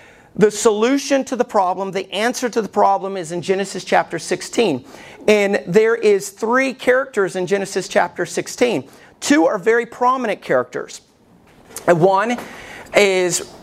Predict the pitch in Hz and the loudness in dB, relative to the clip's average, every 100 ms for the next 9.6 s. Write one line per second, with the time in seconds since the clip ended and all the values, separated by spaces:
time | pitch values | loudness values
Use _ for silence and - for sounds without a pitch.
0 | - - - 180 196 196 220 214 226 202 | -20 -20 -2 4 4 4 2 4 2 2
1 | 165 - 226 269 185 160 170 220 _ - | 0 -2 0 0 0 0 -2 -12 _ -4
2 | 196 196 196 196 196 - 175 160 175 196 | 2 2 0 -4 -4 -2 -2 -2 0 2
3 | 196 170 175 160 165 160 156 165 147 127 | 2 0 0 0 0 0 0 -2 -4 -8
4 | - 131 123 180 185 - 165 202 180 - | -4 -4 -2 -2 -2 -2 0 0 0 -6
5 | - 285 311 220 160 160 202 - - - | 0 2 4 2 0 -2 -4 -12 -20 -14
6 | - 220 196 214 196 170 151 160 - - | -2 0 2 2 4 4 2 0 -8 -20
7 | - - 196 175 190 302 196 135 - - | -4 2 2 2 2 2 2 -2 -8 -4
8 | 175 165 160 151 143 - - 147 - 120 | 0 2 2 0 -4 -10 -6 -6 -4 -4
9 | 170 190 254 226 117 - | 0 2 2 2 -2 -10